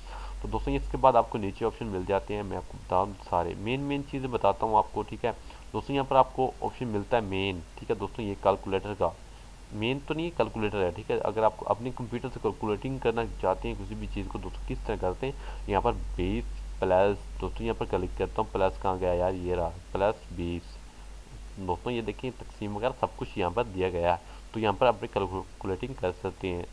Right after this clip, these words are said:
computer पर। ठीक है दोस्तों, नीचे यहाँ पर software वगैरह दिए गए हैं जितने भी हैं। ठीक है, और नीचे यहाँ पर आ जाते हैं, यहाँ पर कोई help वगैरह लेना चाहते हैं दोस्तों, यहाँ पर इसमें कोई यूज़ नहीं कर सकते आप, कोई ख़ास नहीं है, मैं, हमने भी कभी यूज़ नहीं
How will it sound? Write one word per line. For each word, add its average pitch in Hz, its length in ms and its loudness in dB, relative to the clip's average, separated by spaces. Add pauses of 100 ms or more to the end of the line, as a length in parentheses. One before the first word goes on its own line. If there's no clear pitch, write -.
(160)
computer 92 400 -2 (100)
पर। 92 120 2
ठीक 104 200 -8
है 104 80 0
दोस्तों, 117 320 -6 (600)
नीचे 107 220 -2
यहाँ 135 180 0
पर 120 80 -4
software 120 480 2
वगैरह 101 280 2
दिए 101 240 -4
गए 113 120 -4
हैं 113 140 0
जितने 101 300 -4
भी 107 160 -4
हैं। 87 240 -2
ठीक - 160 -6
है, 117 100 0 (340)
और 107 100 8
नीचे 101 260 -4
यहाँ 113 120 4
पर - 160 -2
आ 95 160 8
जाते 107 300 2
हैं, 120 80 -2
यहाँ 110 120 2
पर 117 100 -4
कोई 120 220 -4
help 87 280 0
वगैरह 104 240 4
लेना 95 260 0
चाहते 101 280 0
हैं 104 100 -2
दोस्तों, 95 240 -4
यहाँ 95 140 -4
पर - 160 -8 (360)
इसमें 107 240 -4
कोई 104 160 -4
यूज़ 98 320 -2
नहीं 107 100 -4
कर 95 160 2
सकते 110 300 -2
आप, 95 200 8 (180)
कोई 190 120 -6
ख़ास 90 380 4
नहीं 104 140 -4
है, 110 100 -2
मैं, 90 220 -2
हमने 92 340 -4
भी 120 120 -6
कभी 92 240 -8
यूज़ 87 340 -8
नहीं 92 280 -6